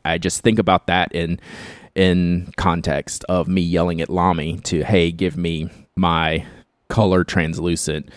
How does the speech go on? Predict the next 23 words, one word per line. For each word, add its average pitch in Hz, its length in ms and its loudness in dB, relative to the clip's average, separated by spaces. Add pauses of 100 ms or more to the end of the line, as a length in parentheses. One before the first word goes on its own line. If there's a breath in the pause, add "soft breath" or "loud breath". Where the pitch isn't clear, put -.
(220 loud breath)
Vista," 82 600 0 (420 soft breath)
and 90 300 2
they're 90 180 2
never 95 320 2
getting 82 380 0
it, 71 240 -4
even 85 180 -2
though 80 100 0
they 78 160 -2
kinda, 87 260 -2
like, 71 200 -6
tease 85 320 0
a 76 60 -2
little 82 180 -2
part - 260 0
here, 85 200 2
a 82 40 0
little 80 200 -2
part - 260 -4
there, 87 340 2 (480 loud breath)
that, 85 380 2 (200)
you 107 100 6
know, 90 160 2